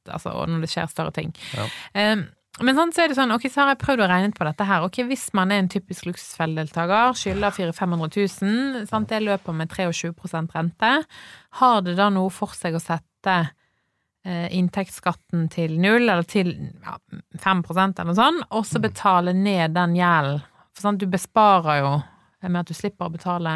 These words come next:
Speaker 1: at du kan ha et høyere avdrag hver måned,
Speaker 2: Ja.
Speaker 1: og så får du en restskatt.
Speaker 2: Forutsatt at du klarer å på en måte bruke penger til det du skal bruke
Speaker 1: Ja.
Speaker 2: det til, da.
Speaker 1: Og det er
Speaker 2: Ja.
Speaker 1: jo der det ryker, da.
Speaker 2: Ja.
Speaker 1: <laughs>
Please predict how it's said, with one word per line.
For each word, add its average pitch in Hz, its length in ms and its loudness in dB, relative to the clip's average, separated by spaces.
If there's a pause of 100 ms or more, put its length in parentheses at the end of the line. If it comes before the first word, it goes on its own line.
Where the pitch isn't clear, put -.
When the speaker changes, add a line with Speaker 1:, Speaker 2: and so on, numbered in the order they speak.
(160)
Speaker 1:
at 175 160 -4
du 180 100 -6
kan 175 320 -2
ha 165 120 -4
et 175 100 -4
høyere 175 240 -2
avdrag 175 460 -2
hver 170 160 2
måned, 180 300 2 (260)
Speaker 2:
Ja. 101 160 -2 (420)
Speaker 1:
og 220 80 -6
så - 100 -10
får 202 140 -2
du 175 100 -2
en 156 60 -6
restskatt. - 420 -8 (460)
Speaker 2:
Forutsatt 107 480 -2
at 101 60 -10
du 113 100 -6
klarer 107 560 2
å 92 80 -4
på - 60 -8
en 107 100 -4
måte 104 160 -6
bruke 98 260 -6
penger 90 220 -6
til 95 160 -8
det 90 60 -6
du 87 60 -6
skal 87 340 -6
bruke 92 100 -8
Speaker 1:
Ja. 175 140 -4
Speaker 2:
det 90 100 -8
til, 107 140 -8
da. 101 120 -6
Speaker 1:
Og 220 120 4
det 220 80 4
er - 0 -
Speaker 2:
Ja. 220 60 4
Speaker 1:
jo 208 60 0
der 190 200 2
det 156 100 0 (160)
ryker, 143 100 -4
da. 110 100 -6 (160)
Speaker 2:
Ja. 120 120 -4 (500)
Speaker 1:
<laughs> - 0 -